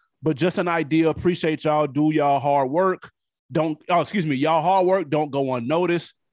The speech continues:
Keep up the good work. Like M J said, the ceiling is the roof. That gotta be one of the slowest quotes ever. Laugh out loud.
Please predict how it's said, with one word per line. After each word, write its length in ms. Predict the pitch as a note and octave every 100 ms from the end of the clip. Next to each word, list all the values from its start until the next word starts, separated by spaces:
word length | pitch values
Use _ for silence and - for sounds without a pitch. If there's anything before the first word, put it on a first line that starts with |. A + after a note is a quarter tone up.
| _ _ _
Keep 200 | - F#3
up 120 | E3
the 80 | D#3+
good 220 | C#3 D3+
work. 260 | C#3+ E3 D3
Like 140 | C#3+ C3+
M 140 | E3
J 180 | D3 D#3+
said, 260 | C#3+ E3+ D3
the 80 |
ceiling 360 | C3+ - D#3+ D3
is 120 | C#3
the 80 | B2+
roof. 380 | A#2+ D#3 E3 D#3+
That 100 | C3+
gotta 180 | C3+ C#3
be 80 | C3+
one 160 | C3+ C3+
of 60 |
the 80 | B2+
slowest 480 | - C#3 C#3+ C#3 -
quotes 280 | D3 C3+ -
ever. 260 | C3 C3 B2+
Laugh 280 | A#2+ A#2+ G#2
out 180 | A2+ G#2
loud. 280 | G2+ D2